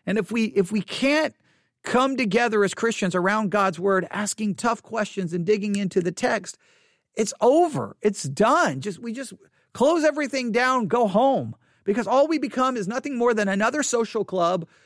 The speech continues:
getting together to build human relationships and friendships that ultimately will probably fall apart anyway when someone does something that someone doesn't like. And we're gonna,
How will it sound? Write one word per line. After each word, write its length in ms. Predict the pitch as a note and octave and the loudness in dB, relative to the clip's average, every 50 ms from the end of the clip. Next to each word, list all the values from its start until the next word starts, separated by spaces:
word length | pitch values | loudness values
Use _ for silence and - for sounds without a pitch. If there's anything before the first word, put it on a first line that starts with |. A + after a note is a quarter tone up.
| _ _ - | _ _ -4
getting 280 | C#3 A3 C4 D#4+ F4 D#4+ | -2 0 0 0 -2 -2
together 380 | D#4 A#3 G#3 G#3+ G3+ G3+ A3 | -4 0 2 0 2 2 2
to 100 | G#3 G3+ | 0 0
build 260 | F3+ E3 G#3+ G#3 E3+ | 0 0 0 0 0
human 300 | C#3+ F3 A#3+ D#4 E4+ E4+ | -2 -2 -4 -4 -4 -6
relationships 960 | E4 D4+ B3+ G#3 G3+ F#3+ E3+ - - F#3 E3 - - F#3 G3+ A3 A#3+ - - - _ _ _ _ _ | -2 0 2 2 2 2 0 -4 -6 -10 -10 -6 -4 -4 -6 -6 -8 -12 -14 -14 _ _ _ _ _
and 200 | - G3+ G#3 F3+ | -2 -2 -2 -2
friendships 560 | - B3 B3+ A#3+ A3 - - G3+ G#3+ G3 - | -2 0 0 0 0 -2 -2 -2 -2 -2 -2
that 120 | - G#3 G3+ - | -2 -2 -2 0
ultimately 380 | A#3+ B3+ B3+ - B3 B3 A#3+ A#3 | -2 -2 -2 -2 -6 -2 -2 0
will 160 | A3 G#3 G3+ | 0 0 0
probably 300 | - A#3 A#3 A3+ G#3+ G3 | 0 0 0 2 2 0
fall 280 | - - A#3 A3+ G#3 | 0 2 2 4 4
apart 280 | G3+ F3+ A3 G#3 G3 G3 | 2 2 2 2 2 2
anyway 280 | G#3+ A3 G3+ G3+ G3+ G3 | 2 2 2 2 2 2
when 140 | F#3 F3 | 2 0
someone 300 | D3 - A3+ A3 G#3+ G#3+ | -2 -2 -2 -2 -2 -2
does 180 | F#3 G3 G3+ - | 0 -2 -2 -2
something 260 | - G#3 F#3 G3 F#3+ | -2 -6 -6 -6 -6
that 120 | F3+ E3 - | -8 -8 -4
someone 240 | - G#3+ G3 F#3+ | -2 0 0 0
doesn't 260 | F#3 F#3+ F3 E3+ E3+ F3 | 0 0 -2 -2 -2 2
like. 300 | F#3 F#3 F3+ G3+ F#3+ - | 2 4 4 2 0 -2
And 60 | F3 | -2
we're 100 | F#3+ F#3+ | 0 0
gonna, 140 | A3 G3+ | 0 -2